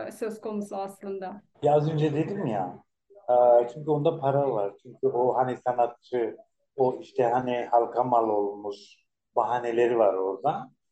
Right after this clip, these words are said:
Speaker 2: Oysa ki, e, bulunduğu noktada aslında onu da kabul etmemesi lazım. Yani onun parası neyin namusunu örtüyor? Değer namussuz diyorsanız. Böyle bir ikiyüzlülük. E, diğer yandan da Bülent Ersoy'u ben çok severim.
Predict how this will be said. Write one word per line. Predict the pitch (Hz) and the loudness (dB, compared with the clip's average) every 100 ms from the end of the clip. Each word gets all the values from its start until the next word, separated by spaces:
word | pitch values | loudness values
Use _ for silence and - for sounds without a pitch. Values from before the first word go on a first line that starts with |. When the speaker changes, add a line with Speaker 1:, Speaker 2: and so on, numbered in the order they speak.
| _ _ 120 | _ _ -2
Speaker 2:
Oysa | 135 135 208 202 | 0 0 -2 -2
ki, | 175 175 - _ _ | -4 -4 -8 _ _
e, | 127 120 120 | -6 -6 0
bulunduğu | 131 139 139 156 | 2 2 0 -2
noktada | 151 151 151 160 208 | 0 0 2 4 6
aslında | 175 - 175 | 4 2 -2
onu | 170 165 | -2 0
da | 147 | -2
kabul | 127 110 110 | -2 -4 -8
etmemesi | - 104 101 - - | -10 -12 -12 -12 -10
lazım. | 90 - - _ _ _ - | -10 -10 -20 _ _ _ -2
Yani | 127 123 120 _ _ | -2 -2 -6 _ _
onun | 131 135 135 | -2 0 2
parası | 139 135 - - 139 135 | 2 4 2 0 0 0
neyin | 127 135 143 117 | 0 0 0 -4
namusunu | 117 107 _ 104 | -6 -8 _ -16
örtüyor? | 98 101 - - 95 - _ _ _ | -12 -12 -16 -20 -20 -20 _ _ _
Değer | 117 113 | 2 2
namussuz | 110 110 - - 101 _ | 0 -4 -10 -16 -20 _
diyorsanız. | 95 - - - - - - - - | -20 -14 -10 -10 -12 -18 -20 -20 -2
Böyle | 143 151 | 2 2
bir | 151 | 2
ikiyüzlülük. | 151 147 139 127 110 - - - - 202 - - _ _ _ - | 0 -4 -6 -6 -8 -12 -16 -6 0 0 -2 -12 _ _ _ 0
E, | 123 127 131 131 | 4 4 2 2
diğer | 170 175 | 2 4
yandan | 170 170 170 185 185 175 | 4 2 2 0 0 0
da | 170 | 0
Bülent | 156 160 165 | 0 0 2
Ersoy'u | 160 160 165 | 0 0 -4
ben | 165 | -6
çok | 160 175 - | -6 -10 -6
severim. | 123 110 110 | -4 -4 -6